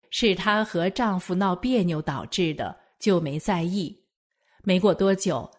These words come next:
她就遭到迫害，出事了。我知道后很着急，但马上想到是我们修炼有漏了，可能是做事心出来了，或者是不注意安全问题等，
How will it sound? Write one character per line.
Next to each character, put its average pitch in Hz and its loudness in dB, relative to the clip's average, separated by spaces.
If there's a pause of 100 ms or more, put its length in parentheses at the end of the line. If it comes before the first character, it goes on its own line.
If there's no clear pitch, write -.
(120)
她 180 2
就 175 0
遭 180 0
到 180 0
迫 - -2
害， 175 -4 (100)
出 185 -4
事 185 0
了。 110 -10 (800)
我 202 4
知 233 2
道 214 2
后 180 2
很 175 -4
着 180 -4
急， 160 -4 (420)
但 196 4
马 185 2
上 202 0
想 147 -4
到 156 -2 (240)
是 247 2
我 185 6
们 165 0
修 247 0
炼 233 2
有 143 0
漏 180 2
了， 127 -6 (420)
可 226 2
能 196 2
是 202 2
做 202 0
事 233 0
心 190 0
出 208 0
来 139 -4
了， 156 -4 (280)
或 226 4
者 180 2
是 180 2
不 175 -2
注 226 0
意 190 4
安 226 0
全 165 -2
问 170 0
题 160 -4
等， 143 -2